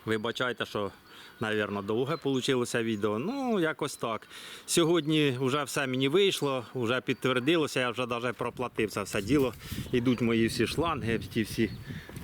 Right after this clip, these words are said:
трубки. Коротше, будемо, будемо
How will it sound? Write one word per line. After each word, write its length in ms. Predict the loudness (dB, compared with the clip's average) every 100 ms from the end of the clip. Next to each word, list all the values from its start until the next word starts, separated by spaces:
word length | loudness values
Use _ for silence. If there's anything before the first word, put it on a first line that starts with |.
| -14 -4
трубки. 580 | 2 2 2 0 0 -2 -8 -4
Коротше, 460 | 0 0 0 -4 -6 -10 -10 -8 -8 -8 -6
будемо, 500 | 0 2 2 2 -2 -4 -4 -2 0 -2 -4 -4 -4 -4 -2
будемо 340 | 0 0 0